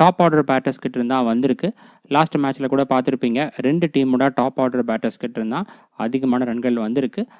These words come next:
அதையே நாம இந்த, அ, மேட்சுக்கும் ஃபாலோ பண்ணலாம். அ, in case அந்த பிட்ச் கண்டிஷன்ல மாற்றங்கள் இருந்தா மட்டும் அதுக்கேத்த மாதிரி நம்ம அட்ஜஸ்ட் பண்ணிக்கலாம். அ, மத்தபடி நாம அதே மாதிரியான பேட்டர்ன்லாம் எடுக்கிறது தான் நல்லது.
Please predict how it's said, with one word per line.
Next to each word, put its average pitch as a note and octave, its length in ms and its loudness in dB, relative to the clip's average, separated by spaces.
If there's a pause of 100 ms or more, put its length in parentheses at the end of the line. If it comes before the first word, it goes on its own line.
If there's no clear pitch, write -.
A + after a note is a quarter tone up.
(140)
அதையே C3 300 -2
நாம B2 320 -2 (100)
இந்த, C3+ 560 -2
அ, A#2+ 140 -8
மேட்சுக்கும் A#2+ 480 -8 (100)
ஃபாலோ B2 160 -2
பண்ணலாம். B2+ 420 -4 (420)
அ, C#3 220 -2
in E3+ 220 0
case D3+ 180 2
அந்த B2 180 -4
பிட்ச் - 300 -4
கண்டிஷன்ல C#3 500 -2 (280)
மாற்றங்கள் C3 480 -4
இருந்தா C#3 220 2
மட்டும் B2 360 -2 (280)
அதுக்கேத்த B2 440 -4
மாதிரி B2+ 140 -2
நம்ம B2+ 160 -4
அட்ஜஸ்ட் B2+ 240 -6
பண்ணிக்கலாம். C3 400 -4 (280)
அ, B2 40 -8 (260)
மத்தபடி B2+ 520 -6
நாம A2+ 320 -6 (320)
அதே B2+ 320 -2
மாதிரியான B2 540 -2
பேட்டர்ன்லாம் A#2+ 500 -6
எடுக்கிறது A#2 280 -4
தான் A#2+ 180 -4
நல்லது. A#2 500 -2